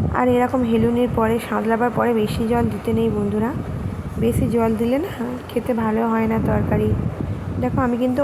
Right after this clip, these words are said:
অল্প জল দিলাম, যেহেতু আলুটা আমার সিদ্ধ হবে, পটলটা একটু সিদ্ধ হবে, ওই কারণে। আচ্ছা বন্ধুরা, আমার ব্লগ শো রেসিপি তোমাদের কেমন লাগছে তোমরা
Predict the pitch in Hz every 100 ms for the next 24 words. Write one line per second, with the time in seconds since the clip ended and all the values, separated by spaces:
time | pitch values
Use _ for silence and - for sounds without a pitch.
0 | - 220 220 - 240 226 226 233 240 214
1 | 226 254 233 214 214 226 233 233 - 214
2 | 226 233 247 226 - - 220 214 269 -
3 | 202 196 208 208 214 214 202 - - -
4 | - - - 240 226 107 104 110 226 -
5 | - - - 90 - - - - - -
6 | - - - - - - - - - -
7 | - - - - - - - - - -
8 | - - - - - - - - - -
9 | - - - - - - - - - 262
10 | 294 240 240 226 247 233 240 220 214 208
11 | - 240 226 208 220 220 233 233 240 -
12 | 214 214 247 240 214 208 - 240 262 -
13 | - - - 226 226